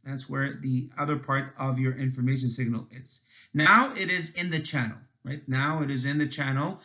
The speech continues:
and, um, uh, that,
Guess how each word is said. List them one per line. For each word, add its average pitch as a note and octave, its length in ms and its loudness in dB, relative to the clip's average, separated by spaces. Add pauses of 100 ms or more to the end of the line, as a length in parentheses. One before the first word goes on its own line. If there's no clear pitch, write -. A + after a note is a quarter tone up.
(260)
and, D3+ 680 4
um, C3+ 720 0 (320)
uh, C3+ 380 -4 (220)
that, D3+ 220 2